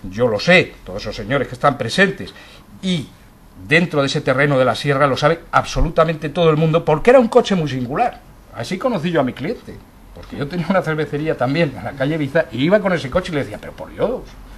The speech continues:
Paco", y llevaba esos carteles, que únicamente cambiaba cuando se le mojaban,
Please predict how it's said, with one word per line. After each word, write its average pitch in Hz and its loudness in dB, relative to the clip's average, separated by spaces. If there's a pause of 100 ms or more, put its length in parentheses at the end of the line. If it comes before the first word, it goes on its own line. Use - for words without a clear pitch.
(120)
Paco", 135 0 (220)
y 220 4
llevaba 226 10
esos 269 4
carteles, 156 0 (320)
que 165 6
únicamente 226 8
cambiaba 180 6
cuando 160 8
se 143 -4
le 131 2
mojaban, 123 4